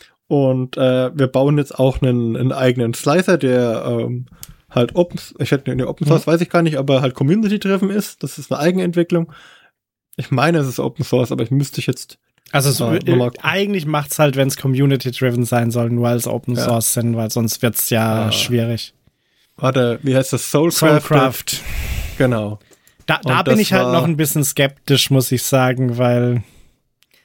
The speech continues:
Speaker 2: das Resin-Printing-Umfeld ist halt ein sehr proprietäres Umfeld. Also da bin
Speaker 1: Ja.
Speaker 2: ich halt mal gespannt, wie schnell die da vorankommen.
Speaker 1: Ist Open Source, ja. Ist ein Open Source, ja. Aber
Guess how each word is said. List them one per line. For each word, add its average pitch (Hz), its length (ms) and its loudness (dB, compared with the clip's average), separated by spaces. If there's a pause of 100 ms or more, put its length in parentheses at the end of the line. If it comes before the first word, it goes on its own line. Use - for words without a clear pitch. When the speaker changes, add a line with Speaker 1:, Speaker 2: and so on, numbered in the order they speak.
(600)
Speaker 2:
das 147 180 2
Resin-Printing-Umfeld 180 1200 2
ist 170 120 -2
halt 170 140 2
ein 147 140 2
sehr 151 180 2
proprietäres 139 1000 0
Umfeld. 123 500 0
Also 123 240 2
da 127 160 2
bin 127 160 2
Speaker 1:
Ja. - 60 6
Speaker 2:
ich 143 100 0
halt 143 160 0
mal 135 140 2
gespannt, 127 560 0
wie 127 240 2
schnell 127 400 2
die 123 180 -2
da 120 240 4
vorankommen. 123 800 0 (840)
Speaker 1:
Ist - 120 2
Open 180 240 2
Source, 117 340 -2
ja. 123 200 -6 (100)
Ist - 180 0
ein 151 80 0
Open - 220 -4
Source, 127 300 -14
ja. - 100 -20 (600)
Aber 143 420 0